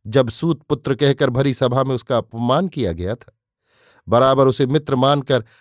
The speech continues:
अपनी बगल में बैठने की जगह देता रहा। अब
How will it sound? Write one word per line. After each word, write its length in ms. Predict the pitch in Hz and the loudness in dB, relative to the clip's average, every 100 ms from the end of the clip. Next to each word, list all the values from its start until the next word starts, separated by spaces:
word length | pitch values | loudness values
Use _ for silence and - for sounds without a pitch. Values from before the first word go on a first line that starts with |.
| _ - | _ -4
अपनी 300 | 131 143 135 | -2 0 2
बगल 320 | 127 123 139 | 2 2 2
में 160 | 131 | 2
बैठने 340 | 113 143 - 139 | 2 0 -2 -6
की 100 | 120 | -4
जगह 300 | 104 117 156 | -4 -2 -4
देता 260 | 143 - | -6 -6
रहा। 220 | 78 62 - _ _ _ _ _ _ - | -10 -12 -18 _ _ _ _ _ _ -2
अब 300 | 127 117 110 | 0 0 -4